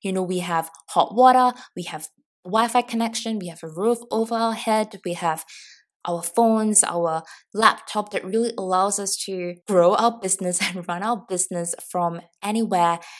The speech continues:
really in the comfort of our own home, in your office, whatever that is. Like, these are the things that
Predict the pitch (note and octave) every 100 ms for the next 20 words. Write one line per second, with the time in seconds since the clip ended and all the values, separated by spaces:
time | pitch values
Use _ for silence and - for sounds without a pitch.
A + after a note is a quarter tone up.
0 | - F3 F#3+ G3+ G3 F#3+ F#3+ F3+ F3 -
1 | F3+ F3 F3 F3 - F3 D#3 - D#3+ D#3
2 | - C4 B3+ B3 A3+ E3 D#3 - B3 A#3+
3 | - B3 A3+ - _ _ _ - - C#4
4 | C#4+ C4 - C4+ C4 B3+ - - - C4+
5 | C4 - _ A#3 C4 C#4 C4 B3+ _ A3
6 | G#3+ A3 - G3 F#3